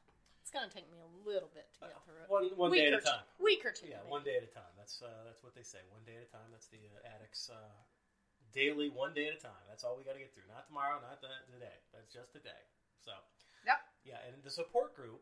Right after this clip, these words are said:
Speaker 2: I, you know, again, making sure that you know who in your group of friends, I mean, and, and having those goals, because when you, after you realize who you are and you have that self-identification process, and then you say, "Okay,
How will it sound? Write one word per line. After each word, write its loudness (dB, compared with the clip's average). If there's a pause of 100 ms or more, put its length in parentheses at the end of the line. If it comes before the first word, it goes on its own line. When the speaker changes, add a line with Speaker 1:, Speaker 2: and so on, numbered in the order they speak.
(120)
Speaker 2:
I, -10 (160)
you -10
know, -4
again, -6 (440)
making -4
sure -6 (160)
that -6
you -18
know -6 (1080)
who -8
in -2
your -10 (260)
group -12
of -20
friends, -8
I -16
mean, -6
and, -14
and -4 (460)
having -2
those -6
goals, -6
because -20
when -14
you, -6
after -12
you -10
realize -6
who -8
you -14
are -2
and -18
you -16
have -4
that -18
self-identification -12
process, -14 (460)
and -16
then -6
you -14
say, -2
"Okay, -12